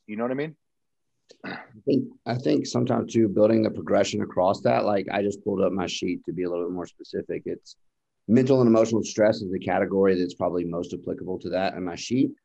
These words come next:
Speaker 2: And it's a color-coded sh-, portion of the sheet. So it's like a one through five,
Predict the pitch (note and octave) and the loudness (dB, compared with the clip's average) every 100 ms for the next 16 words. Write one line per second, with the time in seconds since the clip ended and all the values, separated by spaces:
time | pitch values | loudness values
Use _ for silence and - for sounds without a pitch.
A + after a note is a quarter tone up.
0 | _ _ _ - A#2 A#2 A2+ - B2+ A#2+ | _ _ _ 0 2 2 0 2 4 4
1 | A#2 G2+ F#2 E2+ - - - G#2 G2+ G2+ | 2 0 0 -4 -12 -14 -2 0 0 -2
2 | F2+ E2+ - F#2 - - F#2+ F#2+ G2+ F#2+ | -4 -6 -4 -4 -6 -2 -2 0 -2 0
3 | F2+ G2 F#2+ G2 F2+ F#2+ F2+ A2+ B2+ | 0 0 -2 -4 -4 0 2 2 0